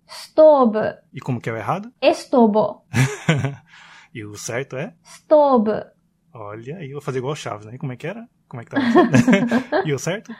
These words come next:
Speaker 2: E o errado? Olha só, né? Tem uma, tem, parece que é pouca diferença, mas é muito, né? Principalmente quando tá escrito, né?
Speaker 1: Uhum, exatamente.
Speaker 2: Porque não tem, não começa com E, né? É su,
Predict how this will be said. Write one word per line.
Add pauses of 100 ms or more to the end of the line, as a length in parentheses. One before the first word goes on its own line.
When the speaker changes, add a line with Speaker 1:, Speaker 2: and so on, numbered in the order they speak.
Speaker 2:
E
o
errado? (460)
Olha
só,
né?
Tem
uma, (120)
tem,
parece
que
é
pouca
diferença,
mas
é
muito,
né?
Principalmente
quando
tá
escrito,
né? (440)
Speaker 1:
Uhum, (340)
exatamente.
Speaker 2:
Porque
não
tem,
não
começa
com
E,
né? (500)
É
su,